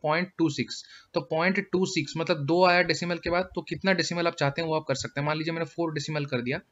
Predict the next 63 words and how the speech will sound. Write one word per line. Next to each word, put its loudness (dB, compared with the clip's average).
तो 0
यहाँ 4
पे 2
देखिए -2
नाइंटी 2
एट 2
पॉइंट 0
ज़ीरो 0
ज़ीरो -2
ज़ीरो 0
ज़ीरो, -4
चार 2
डेसिमल। -2
तो -6
ये 0
आप 4
अपने -4
हिसाब 2
से -6
यहाँ 4
से -2
भी -4
बढ़ा, 4
बढ़ा 4
सकते -2
हैं, -8
कम 0
कर 2
सकते -6
हैं। 0
यहाँ 0
पे 0
छोटा 2
कर 2
रहा 2
हूँ 4
मैं 0
डेसिमल 0
प्लेस, -4
और -2
यहाँ 2
पे, 0
सॉरी, 2
यहाँ 4
पे 2
बड़ा 6
हो 6
रहा 4
है 0
डेसिमल -2
प्लेस, -2
ज़्यादा 4
बढ़ते 0
जा 2
रहे 2
हैं, 0
यहाँ -2
पे -4
छोटा -4
हो -4
रहा -10
है। -2
ओके, 2